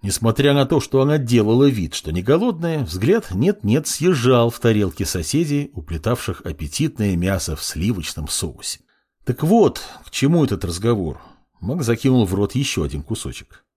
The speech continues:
"Я хочу, чтобы каждый управляющий силой имел хотя бы по два маскирующих заклинания. Это важно, если нам придётся разделиться. От этого будет зависеть наша жизнь".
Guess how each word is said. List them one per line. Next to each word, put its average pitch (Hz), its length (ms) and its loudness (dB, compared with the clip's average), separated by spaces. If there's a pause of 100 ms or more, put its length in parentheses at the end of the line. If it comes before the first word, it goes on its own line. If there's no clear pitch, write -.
"Я 117 260 0
хочу, 143 380 0
чтобы 113 320 -2
каждый 98 420 0
управляющий 95 680 -4
силой 101 580 -8
имел 175 260 -2
хотя 139 480 0
бы 160 140 0
по - 180 0
два 131 340 2
маскирующих 107 880 0
заклинания. 78 680 -8 (280)
Это 151 240 -2
важно, 151 420 2
если 127 280 2
нам 143 220 0
придётся 127 460 0
разделиться. 117 680 -4 (180)
От - 140 -8
этого 160 240 2
будет 139 340 0
зависеть 104 580 -6
наша 87 280 -6
жизнь". 76 400 -10